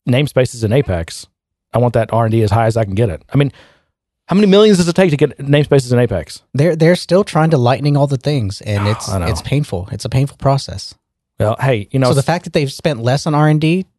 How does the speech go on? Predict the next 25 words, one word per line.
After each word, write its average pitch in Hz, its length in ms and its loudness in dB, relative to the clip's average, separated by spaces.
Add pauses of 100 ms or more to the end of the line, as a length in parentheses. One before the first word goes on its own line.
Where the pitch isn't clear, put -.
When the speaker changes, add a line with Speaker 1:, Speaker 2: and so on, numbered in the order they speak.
(400)
Speaker 2:
un-, 135 120 -2 (140)
unless 131 280 2
they 156 80 -4
have 151 120 0
something 147 560 0
really 131 280 2
big 143 260 0
to 151 120 -2
announce 143 260 2
at 123 80 -6
Dreamforce, 151 640 -2
I'm 131 440 2
skeptical. 117 580 -6 (2250)
Speaker 1:
Yeah, 135 140 2
they 143 100 4
don't, 175 280 2
I 139 40 -2
mean, 131 200 2
that 117 180 0
Salesforce 160 520 -2
is 120 140 0
not 117 220 0
created 98 400 -2
for, 92 420 -4 (3000)
um, 92 720 -4